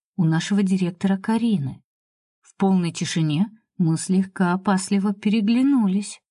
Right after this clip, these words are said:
Все догадывались, что в этой эс эм эске, но поверить в такую откровенную мистику пока не получалось.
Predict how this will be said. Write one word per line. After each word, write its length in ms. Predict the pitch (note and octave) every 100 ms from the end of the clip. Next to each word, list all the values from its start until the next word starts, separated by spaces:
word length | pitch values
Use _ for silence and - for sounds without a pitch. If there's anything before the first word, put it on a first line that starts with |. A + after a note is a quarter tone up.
| _ _ -
Все 200 | - F3+
догадывались, 680 | F#3+ G3+ G3+ G#3 G#3+ A3 -
что 460 | - - D4+ C#4
в 80 | E3+
этой 260 | D#3+ E3 D#3
эс 140 | -
эм 200 | G#3 G#3+
эске, 340 | F#3 - - - _ -
но 220 | D#3 D#3
поверить 640 | C3 D3+ D3+ G#3 G#3+ F#3
в 120 | - -
такую 300 | C#3+ D#3+ D#3
откровенную 640 | - E3+ E3+ E3 D#3 D3+
мистику 640 | F3+ D4 - F#3+ - - _ _
пока 300 | - - -
не 120 | C#3+ C#3+
получалось. 760 | A3+ A#3 - B3 D3+ D#3+ -